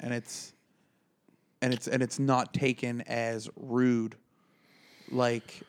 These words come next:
I, I'm not saying foreigners across the board, 'cause that would, uh, be a blanket statement, obviously. But I mean, like, like, when I worked in a, in a restaurant,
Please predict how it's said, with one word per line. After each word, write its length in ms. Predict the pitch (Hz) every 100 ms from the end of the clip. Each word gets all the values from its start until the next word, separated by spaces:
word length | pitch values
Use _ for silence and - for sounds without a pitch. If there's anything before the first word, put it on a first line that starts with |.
| -
I, 120 | 147
I'm 100 | 165
not 120 | 190
saying 180 | 208 170
foreigners 380 | - 151 143 123
across 340 | - 117 113
the 60 | 113
board, 360 | 110 113 117
'cause 180 | - 113
that 180 | 117 110
would, 140 | 113 107 _ - -
uh, 100 | - -
be 120 | 120
a 40 | 120
blanket 400 | 120 117 117 117
statement, 400 | - 117 131 127
obviously. 460 | 120 120 120 -
But 320 | 135 120 120 - - - -
I 120 | 135
mean, 280 | 151 156 147
like, 280 | 135 131 -
like, 180 | 127 127
when 120 | 139
I 80 | 143
worked 340 | 147 151 -
in 160 | 143 139
a, 380 | 127 120 120 -
in 100 | 127
a 60 | 123
restaurant, 640 | 120 127 - 127 117 117